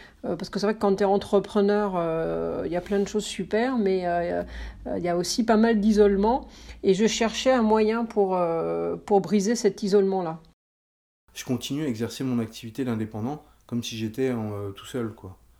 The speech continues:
Speaker 2: J'ai, j'ai quasiment pas de, de lien avec, euh, le noyau du fait de le, de la distance, euh, avec la, le siège ou tout ça, quoi.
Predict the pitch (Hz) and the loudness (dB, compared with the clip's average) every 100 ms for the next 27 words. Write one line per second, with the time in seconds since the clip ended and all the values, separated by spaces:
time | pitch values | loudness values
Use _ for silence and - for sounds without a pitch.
0 | _ - 113 113 110 107 110 135 127 139 | _ -10 -6 -4 -4 -6 -8 -8 -8 -8
1 | 143 123 135 120 104 104 104 104 - _ | -10 -8 -6 -6 -8 -8 -10 -14 -16 _
2 | - - - - 107 110 107 117 123 127 | -20 -20 -20 -20 -8 -6 -4 -4 -4 -4
3 | 113 107 107 - 107 104 104 110 110 113 | -6 -8 -8 -8 -8 -6 -6 -6 -4 -6
4 | 123 131 107 - 120 117 110 101 101 98 | -6 -8 -10 -10 -8 -6 -6 -6 -8 -10
5 | 101 _ _ _ _ 80 110 107 101 - | -12 _ _ _ _ -10 -8 -8 -10 -10
6 | 123 120 - 104 101 104 - - 101 98 | -10 -10 -12 -14 -12 -14 -16 -14 -14 -12
7 | 107 104 101 101 104 113 - _ _ _ | -12 -12 -12 -14 -16 -18 -20 _ _ _
8 | _ _ _ 107 101 - 117 123 117 110 | _ _ _ -14 -12 -10 -8 -6 -10 -16
9 | 104 - 107 - | -20 -20 -20 -20